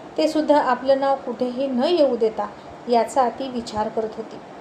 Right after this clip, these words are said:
आणि त्याच वेळी तिला कपाडियाचा फोन आला आणि त्यानं जी बातमी सांगितली ते ऐकून शलाका खूप छान हसली आणि म्हणाली, "वेद,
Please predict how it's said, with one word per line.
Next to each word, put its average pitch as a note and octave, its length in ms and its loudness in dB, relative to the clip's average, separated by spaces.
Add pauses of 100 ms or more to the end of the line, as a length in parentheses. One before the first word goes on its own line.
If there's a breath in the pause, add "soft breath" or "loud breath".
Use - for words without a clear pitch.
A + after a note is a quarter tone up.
(340 loud breath)
आणि C4+ 160 2
त्याच D4 480 4
वेळी C4 240 6
तिला B3+ 360 2
कपाडियाचा A#3+ 640 2
फोन C#4+ 340 2
आला A#3 280 4 (340 loud breath)
आणि C#4 140 0
त्यानं C#4+ 280 2
जी C#4+ 240 -6
बातमी D#4 360 0
सांगितली C#4 440 -4
ते C4+ 300 2
ऐकून C#4 300 -4
शलाका A3+ 460 2 (160)
खूप F4+ 260 0
छान C4 320 -4
हसली D4 340 -4 (580 loud breath)
आणि A#3 220 -2
म्हणाली, B3 500 0 (120)
"वेद, A#3+ 280 8